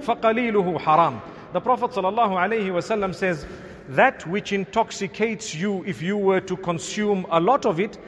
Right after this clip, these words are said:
then even a little of it is prohibited." Unfortunately, today, you have people who are Muslim.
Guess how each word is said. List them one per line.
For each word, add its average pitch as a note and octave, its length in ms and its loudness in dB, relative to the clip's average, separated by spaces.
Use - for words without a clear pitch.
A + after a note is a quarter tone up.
then G3+ 280 -4
even C4+ 640 -2
a G#3+ 80 4
little A#3 480 2
of A#3+ 160 4
it D4+ 220 -4
is A#3 160 -2
prohibited." E3+ 640 0
Unfortunately, A#3 800 -2
today, G3 500 2
you A#3 120 0
have C#4 320 -2
people D4 240 0
who B3 160 2
are B3+ 140 6
Muslim. A3 680 -2